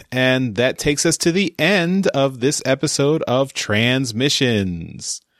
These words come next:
As always, we give a shout out to our Masterpiece Donatrons because they are the ones who support us at our highest level on Patreon, and we really appreciate them. So that's why they get a shout out on every episode. So thank you so much to John four X eleven Good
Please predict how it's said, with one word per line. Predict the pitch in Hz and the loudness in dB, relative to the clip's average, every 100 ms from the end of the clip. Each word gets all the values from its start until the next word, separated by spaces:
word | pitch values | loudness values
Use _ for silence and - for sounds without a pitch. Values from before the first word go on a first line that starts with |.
| _ _ | _ _
As | 98 101 107 | -4 -2 2
always, | 120 131 143 127 | 2 2 2 2
we | 131 | 0
give | 123 120 | 2 0
a | |
shout | - 131 135 | 2 2 2
out | 131 | 0
to | - | 0
our | 143 135 | 0 0
Masterpiece | 107 117 143 - 151 156 147 | 0 0 0 0 0 0 0
Donatrons | 147 139 151 - 175 190 202 185 | 0 0 0 0 0 2 0 -2
because | 147 113 - 120 120 113 - | -4 -4 0 2 2 -2 -4
they | 107 101 98 107 117 123 | -4 -6 -4 2 2 2
are | - 117 117 | 2 2 2
the | 110 104 | 2 0
ones | 104 117 127 131 | 0 -2 -2 -4
who | 127 | -4
support | 120 - - 147 | -4 -4 -2 0
us | 143 127 | 0 0
at | 131 | 0
our | 123 110 | 2 2
highest | - 156 175 156 - | 2 2 2 2 0
level | 156 175 208 160 | 0 0 0 0
on | 135 | 0
Patreon, | 147 147 - 170 185 | 0 -2 0 -2 -2
and | 185 123 | -2 -2
we | 131 | -2
really | 113 131 147 | 0 2 2
appreciate | 127 - 185 - 120 113 | 0 -2 -4 0 0 0
them. | 120 131 180 - - _ | 0 0 -4 -12 -20 _
So | - | -8
that's | 95 107 120 | 0 0 2
why | 113 110 | 2 2
they | 117 117 | 2 2
get | 113 | 0
a | |
shout | 101 - 104 110 | 0 0 0 2
out | 120 120 | 2 0
on | 87 87 | -6 -8
every | - 98 104 98 | -6 -6 -2 -2
episode. | 95 95 - - - 50 - 101 | -2 -4 -6 -6 -8 -14 -16 -12
So | - - 85 | -4 0 0
thank | - - 117 139 - | -2 0 2 2 0
you | |
so | 151 165 | 0 0
much | 156 170 185 | 0 0 -2
to | - 160 | -2 -2
John | 131 95 139 175 175 | -2 -2 0 0 -2
four | - 147 | 0 0
X | 135 - | 0 0
eleven | 175 180 | -2 0
Good | 185 185 180 | 0 0 -2